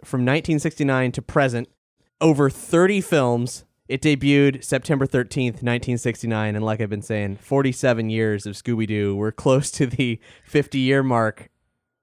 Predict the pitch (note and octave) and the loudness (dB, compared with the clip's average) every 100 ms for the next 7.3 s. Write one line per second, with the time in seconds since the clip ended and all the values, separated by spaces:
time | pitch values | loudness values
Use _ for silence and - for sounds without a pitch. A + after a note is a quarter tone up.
0 | _ D3 D3 - D3 C3 - _ _ _ | _ 0 0 4 2 2 -2 _ _ _
1 | - E3+ A3 D3+ - D#3+ F3+ - A#2+ G#2+ | 0 2 4 2 2 0 0 0 -2 -2
2 | G#2+ C3 A#2+ G#2 F#2+ - _ _ - C3 | -2 -2 -2 -4 -6 -20 _ _ -4 0
3 | C#3+ B2+ B2+ A#2+ A2+ A2 - _ _ - | 2 2 2 4 2 0 -8 _ _ -6
4 | C3 - E3 C#3 A#2 C3+ D3+ - C3 - | -2 2 2 2 0 -2 0 0 -2 0
5 | D3+ D3+ C3 C3 B2+ B2 A#2 A#2+ A#2 A#2+ | -2 -2 -2 0 2 2 2 2 2 2
6 | B2 A#2 A2 G#2+ _ _ C#3+ C3+ B2+ A#2 | 2 2 -2 -4 _ _ 0 0 2 2
7 | A#2+ A2+ G#2 | 2 -2 -8